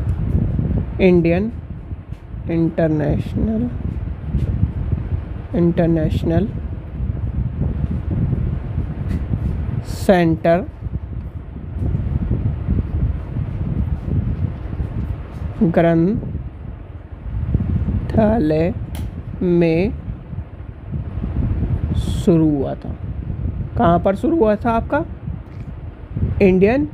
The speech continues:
इंटरनेशनल सेंटर के ग्रंथालय में शुरू हुआ था।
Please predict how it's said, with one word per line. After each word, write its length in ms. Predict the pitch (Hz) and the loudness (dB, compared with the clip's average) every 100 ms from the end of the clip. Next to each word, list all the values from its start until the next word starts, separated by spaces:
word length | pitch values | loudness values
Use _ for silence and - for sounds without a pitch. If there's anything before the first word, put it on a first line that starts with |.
| - - | -6 -4
इंटरनेशनल 640 | 185 180 175 165 156 - 214 | 0 0 2 0 -2 -2 -4
सेंटर 440 | - 175 160 156 | 0 0 2 0
के 200 | 147 214 | 2 2
ग्रंथालय 880 | 247 - - 196 175 165 170 156 156 | 2 -2 -2 2 4 4 2 2 2
में 140 | 185 | 2
शुरू 220 | 214 220 156 | 2 2 2
हुआ 200 | 131 - | 0 -2
था। 200 | 151 | -4